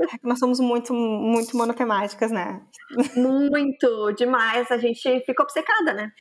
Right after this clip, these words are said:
Speaker 1: A gente ficou obcecada, e aí a, a Carol, <laughs> a Carol Maria de Jesus, ela, ela teve esse papel, porque a gente leu,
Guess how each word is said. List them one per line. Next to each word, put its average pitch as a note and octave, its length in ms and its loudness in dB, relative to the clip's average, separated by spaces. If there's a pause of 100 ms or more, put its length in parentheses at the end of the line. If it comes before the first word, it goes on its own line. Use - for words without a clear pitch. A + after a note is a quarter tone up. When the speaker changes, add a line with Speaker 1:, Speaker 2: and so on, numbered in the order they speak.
(160)
Speaker 1:
A G4+ 60 4
gente A4+ 140 2
ficou F#4+ 160 0
obcecada, A#3+ 720 -2
e A#3+ 220 2
aí A#3+ 180 0
a, A#3 500 0
a A3+ 40 -8
Carol, B3 640 0 (220)
<laughs> - 540 -4
a - 80 2
Carol B3+ 340 2
Maria B3+ 280 2
de B3 60 0
Jesus, A3+ 560 0
ela, G#3+ 480 0
ela G#3+ 200 2
teve G#3+ 200 -4
esse G#3+ 80 -8
papel, A3 640 0 (380)
porque G#3 960 0
a G#3+ 120 2
gente G#3+ 360 -4
leu, A3+ 720 2